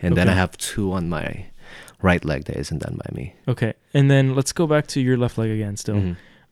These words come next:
Speaker 2: There's a feather.
Speaker 1: There is
Speaker 2: Is
Speaker 1: a
Speaker 2: that right?
Speaker 1: feather right on my calf.
Speaker 2: Yeah, on the upper calf.
Speaker 1: Yeah.
Speaker 2: And it's still black and white. Most of these tattoos are black and white. It looks like the only one that's colored is the Hannya mask.
Speaker 1: The Hannya, yeah.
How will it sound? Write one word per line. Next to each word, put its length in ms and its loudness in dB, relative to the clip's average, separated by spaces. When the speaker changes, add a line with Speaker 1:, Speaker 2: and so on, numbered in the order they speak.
Speaker 2:
There's 180 2
a 80 -4
feather. 760 -2
Speaker 1:
There 160 6
is 100 6
Speaker 2:
Is 60 4
Speaker 1:
a 20 6
Speaker 2:
that 80 4
right? 60 2
Speaker 1:
feather 400 4
right 240 0
on 120 0
my 140 -2
calf. 580 -10
Speaker 2:
Yeah, 140 -2
on 80 -2
the 160 -2
upper 160 2
calf. 500 -4
Speaker 1:
Yeah. 200 -18
Speaker 2:
And 140 2
it's 160 0
still 220 6
black 260 2
and 80 2
white. 160 0
Most 240 4
of 60 -16
these 160 0
tattoos 280 2
are 40 4
black 180 4
and 60 2
white. 100 0
It 60 -4
looks 120 4
like 120 2
the 80 2
only 180 4
one 80 6
that's 140 0
colored 400 2
is 100 0
the 80 -2
Hannya 260 0
mask. 220 -2
Speaker 1:
The 160 4
Hannya, 340 -2
yeah. 220 -6